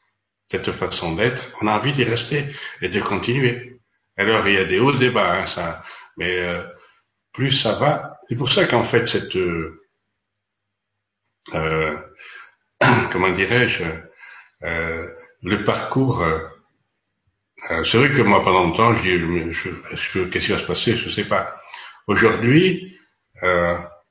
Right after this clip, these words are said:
je me sens plus serein en disant, « On va continuer. » Et en même temps, tout à l'heure, euh, il y a un gars même, qu'est-ce qui va te remplacer ? Ben, je sais pas. Comment tu sais pas ? Ben non.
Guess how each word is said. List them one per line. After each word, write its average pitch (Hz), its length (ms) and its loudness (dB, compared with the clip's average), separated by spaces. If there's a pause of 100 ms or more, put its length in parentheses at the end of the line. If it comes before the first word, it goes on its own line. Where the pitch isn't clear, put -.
(2250)
je - 120 -6
me 113 160 4
sens 110 240 0 (140)
plus 113 140 2
serein 113 680 2 (300)
en 95 160 0
disant, « 92 560 0
On 85 120 -2
va 95 140 -4
continuer. » 85 720 -2 (580)
Et 104 80 4
en 107 40 4
même 113 280 4
temps, 131 180 4
tout 131 100 2
à 117 40 4
l'heure, 113 180 4
euh, 107 300 -4 (520)
il 110 40 -2
y 113 40 2
a 113 80 2
un 110 240 0
gars 104 140 -2
même, 107 180 -4
qu'est-ce 104 220 -4
qui 117 80 -2
va 101 80 0
te - 80 -6
remplacer ? 92 440 -4
Ben, 87 120 -2
je 87 100 -8
sais 85 160 -6
pas. 127 240 -10 (140)
Comment 95 180 -2
tu - 140 -10
sais 92 120 -2
pas ? 85 140 -4
Ben 85 140 -6
non. 143 120 -8